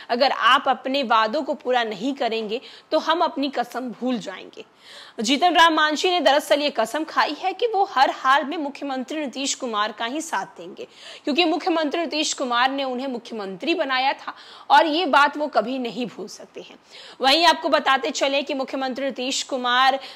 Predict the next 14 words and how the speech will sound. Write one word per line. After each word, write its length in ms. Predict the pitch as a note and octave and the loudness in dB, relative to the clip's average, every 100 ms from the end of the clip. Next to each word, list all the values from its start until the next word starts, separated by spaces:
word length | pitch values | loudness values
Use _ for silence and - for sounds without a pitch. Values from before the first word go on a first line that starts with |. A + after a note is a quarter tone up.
| - | -8
से 80 | C#4 | -4
जीतन 340 | G#3 B3 C#4 C4+ | -2 0 0 2
राम 240 | C4 B3+ | 2 4
मांझी 380 | B3 A#3+ B3+ D#4+ | 2 0 0 -2
और 140 | D4+ | 0
उनके 280 | D4 C#4 D#4+ | 0 0 0
ही 140 | D#4+ | 0
पार्टी 340 | F#4 C#4 C4 D4+ | 2 2 2 0
के 140 | D#4 | -4
कई 260 | - B3+ C4+ | 0 2 2
विधायकों 580 | A#3+ A3 A3 A3 A3 C#4 | -4 -6 -2 -2 -4 -6
की 140 | C4+ | -6
मुलाकात 600 | A3+ G#3 G3 G3 A#3 - | -6 -4 -4 -2 -4 -4
हुई, 200 | - | -16